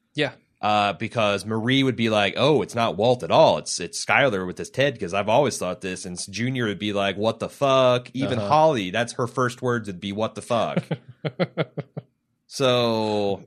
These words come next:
Speaker 1: Yep.
Speaker 2: yeah. Good, good, good play to keep this on the down low, Skylar.
Speaker 1: Yeah. Uh, Skylar seems, uh, I don't know, smarter than Walt in these practical matters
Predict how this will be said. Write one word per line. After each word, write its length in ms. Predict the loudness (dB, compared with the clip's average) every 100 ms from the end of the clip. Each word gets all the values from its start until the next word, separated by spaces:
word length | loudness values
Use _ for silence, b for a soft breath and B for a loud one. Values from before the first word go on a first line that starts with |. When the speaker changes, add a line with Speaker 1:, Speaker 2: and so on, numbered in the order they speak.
| -2
Speaker 1:
Yep. 140 | 2
Speaker 2:
yeah. 320 | 4 2 0 -8 _ -20 -4
Good, 280 | -2 -2 0
good, 320 | 0 -2 -14 -4
good 220 | -4 -2
play 320 | 2 2 2
to 60 | -2
keep 220 | -6 -8
this 140 | -6 -6
on 100 | -6
the 60 |
down 280 | -2 -2 -2
low, 140 | -6
Skylar. 540 | -8 -6 -6 -6 -8 -12 _ _ _ _ _
Speaker 1:
Yeah. 380 | 2 4 6 2 _ _ -14
Uh, 120 | -12
Skylar 580 | 0 6 6 6 2 0 -8 _ _ _ -14
seems, 680 | -6 -4 -2 -2 -4 -4
uh, 440 | 0 0 0 -2 -4 _ _ _ _ _ _ -8
I 40 |
don't 100 | -8
know, 120 | -8
smarter 420 | -12 -4 0 0 0
than 180 | -4
Walt 340 | 0 0 0 -4
in 220 | -8 -6
these 140 | -6
practical 400 | -4 -4 -4 -6
matters 500 | -6 -4 -4 -8 -12